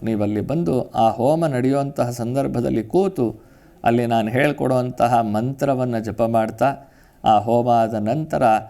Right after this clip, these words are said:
ಭಸ್ಮ ಪ್ರಸಾದ ಮತ್ತು ತೀರ್ಥ ಸ್ನಾನ, ಬಹಳ ವಿಶೇಷವಾಗಿ ಇರುವಂತಹದ್ದು ತೀರ್ಥ ಸ್ನಾನ.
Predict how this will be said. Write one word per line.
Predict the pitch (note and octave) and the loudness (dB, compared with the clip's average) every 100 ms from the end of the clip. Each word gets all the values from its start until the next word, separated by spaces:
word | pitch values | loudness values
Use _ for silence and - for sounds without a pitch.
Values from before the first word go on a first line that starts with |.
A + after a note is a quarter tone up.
| - - - | -18 -20 -10
ಭಸ್ಮ | A#2 B2 - D#3+ | -4 -4 -2 -4
ಪ್ರಸಾದ | D3+ A#2+ A2 C3+ C3 B2+ C#3 - - _ - | -2 -4 2 2 4 2 0 -6 -20 _ -10
ಮತ್ತು | A#2 A#2 | -8 -6
ತೀರ್ಥ | G#2+ D3+ F3+ F3+ D3+ | 0 0 0 0 -2
ಸ್ನಾನ, | - A2+ G#2 F#2+ - _ _ _ - | -2 0 0 0 -8 _ _ _ -4
ಬಹಳ | G#2 A2 C3 | 0 2 2
ವಿಶೇಷವಾಗಿ | A2+ G#2+ D3 E3+ F3+ D#3+ D3 C#3 C3+ | 0 -2 0 0 0 0 2 2 0
ಇರುವಂತಹದ್ದು | C3 B2 B2 G#2+ A#2 A#2+ D#3 F3+ | 0 -2 -4 0 0 0 -2 -2
ತೀರ್ಥ | - B2 A2+ A2+ | 0 0 0 -4
ಸ್ನಾನ. | G#2+ G#2+ G2+ | -4 0 0